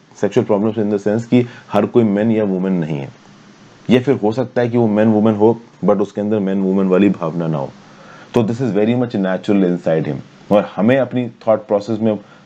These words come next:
बदलना चाहिए, ना कि ये सोचना चाहिए कि वो किसी प्रकार से गलत है। तो यही जज साहब ने यहाँ पे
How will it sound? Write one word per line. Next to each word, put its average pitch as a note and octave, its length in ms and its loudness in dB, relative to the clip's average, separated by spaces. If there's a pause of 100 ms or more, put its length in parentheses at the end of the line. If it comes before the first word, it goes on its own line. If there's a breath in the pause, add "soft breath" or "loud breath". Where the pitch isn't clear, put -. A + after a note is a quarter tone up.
(140 loud breath)
बदलना G2+ 340 4
चाहिए, F#2+ 340 0
ना G#2 140 -2
कि G#2 160 0
ये A2+ 140 6
सोचना G#2 340 -4
चाहिए G#2 240 0
कि A2+ 120 0
वो G2 260 2
किसी G2 280 -4
प्रकार D#2+ 360 -4
से D#2 160 -6
गलत C#2+ 340 -6
है। - 80 -12 (460 loud breath)
तो F#2+ 60 4
यही G#2+ 220 6
जज G2 140 2
साहब E2+ 280 -4
ने E2 80 -4
यहाँ D#2 140 -8
पे A#2+ 180 0